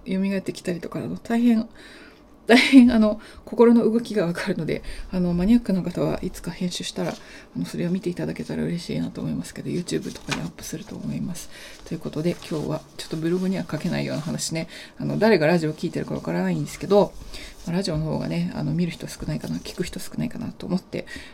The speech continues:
あの、ベラベラ喋っております次第でございます。はい。皆さんも断捨離なさってますか？えー、子供の頃のね、気持ちとか大事に向き合ってあげて、自分のインナーチャイルドですね、大切にしてあげて、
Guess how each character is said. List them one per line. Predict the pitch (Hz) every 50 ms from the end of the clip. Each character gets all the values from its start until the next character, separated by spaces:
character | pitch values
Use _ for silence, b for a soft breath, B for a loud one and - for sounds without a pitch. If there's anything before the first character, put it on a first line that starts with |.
| B B
あ | 143
の、 | 143 147
ベ | 147 160
ラ | 156 147
ベ | 180 -
ラ | -
喋 | - - 180 175 160
っ |
て | - - -
お | - -
り | 165 -
ま | - 151 -
す | - 170
次 | - - -
第 | - 160 -
で | -
ご | - -
ざ | - - -
い | - -
ま | - 175
す。 | - - - - -
は | - - 170
い。 | - - - -
皆 | - - -
さ | 175 - 147 156
ん | 147
も | 160 165 - - B B B B B B B B
断 | - - 160 170
捨 | - 180
離 | - 156
な | 165 151
さ | - 156
っ | 175
て | - - - -
ま | 165 160 160 147
す | - -
か？ | - - 170 - - B B B B B B B B B -
え | 175 170 160 156 160 170 165 165 165 165 160 165 170 -
ー、 |
子 | - - 175
供 | 180 185 180
の | 170 170
頃 | - 175 165 165
の | 160 160 170
ね、 | 190 196 180 - B B B B B B B
気 | -
持 | 156 160 147
ち | - -
と | - 175
か | - - - - - -
大 | - 185 180 185
事 | 175 185
に | 175 175 - - - - B B B B B B B
向 | - 175
き | - - 180
合 | 180
っ |
て | - - -
あ | 170
げ | 175 185 -
て、 | - 185 185 - - - - - - - - - -
自 | - 185
分 | 180 170 170 170
の | 175 175 -
イ | - 196
ン | 196 196
ナ | 208 208
ー | 202
チ | - 208
ャ | 214 202
イ | 185
ル | 175
ド | 180 - -
で | 175 170
す | - - -
ね、 | 180 175 170 - B B B B B B B
大 | - - 170
切 | - 160 165 - -
に | 165 160 151
し | -
て | - 180
あ | 175 175
げ | 180 175
て、 | 175 - 226 226 220 220